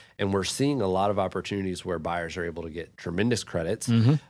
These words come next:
Speaker 1: This helps save them on closing costs. This helps to buy their rate down, which allows them to get a little bit more towards the rate they wanted.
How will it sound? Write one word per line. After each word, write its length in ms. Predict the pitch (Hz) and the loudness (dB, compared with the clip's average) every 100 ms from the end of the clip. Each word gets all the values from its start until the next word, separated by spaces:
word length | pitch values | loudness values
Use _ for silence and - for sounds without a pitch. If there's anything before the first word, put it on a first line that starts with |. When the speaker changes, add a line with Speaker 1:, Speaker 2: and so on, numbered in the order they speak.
| - | 0
Speaker 1:
This 220 | 101 - | 0 2
helps 200 | 98 87 | 0 0
save 280 | - 98 87 | 0 0 0
them 140 | 90 | -4
on 120 | 82 | -6
closing 400 | 80 139 151 147 | 0 4 4 4
costs. 380 | 131 143 135 - | 0 2 2 0
This 240 | 101 101 - | -2 0 0
helps 240 | 98 - | -2 -2
to 100 | - | -4
buy 220 | 82 95 | 0 2
their 180 | 95 87 | 2 -2
rate 280 | 82 104 107 | 0 0 0
down, 400 | 110 110 117 104 | 0 0 0 -4
which 200 | 95 - | -6 -4
allows 380 | 92 92 92 90 | -4 -4 -4 -4
them 200 | 95 90 | -6 -6
to 60 | |
get 300 | 87 95 87 _ - - _ _ | -4 -4 -4 _ -20 -20 _ _
a 120 | - | -2
little 200 | 107 117 | 2 4
bit 160 | 113 104 | 4 2
more 300 | 101 104 107 | 2 2 2
towards 400 | - 113 113 98 | 0 2 2 2
the 120 | 110 | 2
rate 280 | 101 101 95 | 2 0 -2
they 120 | 90 | -4
wanted. 460 | 85 87 104 139 | -2 0 4 2